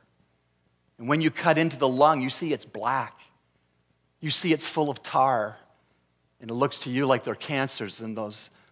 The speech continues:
lungs, and he probably died of lung cancer. I'll tell you one thing, what do you learn from that as a medical student? You learn never to start smoking. Or you learn, if you do smoke, to stop.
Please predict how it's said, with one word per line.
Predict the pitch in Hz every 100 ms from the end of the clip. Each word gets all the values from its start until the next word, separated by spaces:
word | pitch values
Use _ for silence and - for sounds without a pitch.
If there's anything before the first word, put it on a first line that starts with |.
| _
lungs, | 110 110 107
and | 113
he | 107
probably | - 131 127 104
died | 120 113
of | 104
lung | 104 110 117
cancer. | - 98 - - _ _ _ _
I'll | _ _ _ _ _ _ _ _
tell | -
you | 127 113
one | 139
thing, | 151 110
what | 131
do |
you | 127
learn | 117 117
from | 131 139
that | 127 131
as | 110
a |
medical | 98 107 127 147
student? | - 143 147 147 _ _ _ _ _ _
You | - 131
learn | 127 110
never | 107 117 113
to |
start | 104 - 104 101
smoking. | - 104 101 87 _ _ _ _ _ _ _ _ _ _ _ _ _ _ _ _
Or | 127 135
you | 131 123
learn, | 120 117 117
if | 113 -
you | 113
do | 101 120
smoke, | - 107 104 90 _
to | -
stop. | - - 101 95 -